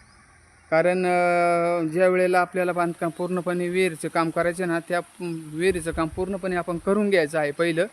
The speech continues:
आणि नंतरच, अ, अ, रिंग टाकायची आहे. तर काय काय शेतकरी बांधव काय करतात, रिंग टाकल्यानंतर बुवा खाली जर असलं,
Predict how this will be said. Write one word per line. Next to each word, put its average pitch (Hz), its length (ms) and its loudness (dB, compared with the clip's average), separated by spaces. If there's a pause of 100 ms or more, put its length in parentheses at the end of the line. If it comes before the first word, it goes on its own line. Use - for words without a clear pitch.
(480)
आणि 170 680 0
नंतरच, 190 560 -2
अ, 180 460 2 (600)
अ, 160 220 6
रिंग 180 200 0
टाकायची 165 380 0
आहे. 151 240 0 (600)
तर 160 60 -6
काय 180 220 0
काय 190 180 -2
शेतकरी 170 680 -4
बांधव 170 300 -2
काय 170 180 -2
करतात, 175 360 -4 (400)
रिंग 165 400 -4
टाकल्यानंतर 175 600 -4
बुवा 170 160 -4 (100)
खाली 151 240 -6
जर 160 200 -4
असलं, 156 440 -4